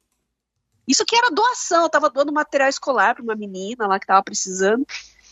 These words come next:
Então era depois que eu tava doando, ainda paguei, o que eu paguei de frete,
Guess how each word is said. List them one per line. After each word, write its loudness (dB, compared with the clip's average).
Então 2
era 4
depois -2
que -6
eu -6
tava 4
doando, 2
ainda 0
paguei, -4
o -2
que -10
eu -2
paguei 0
de -2
frete, 0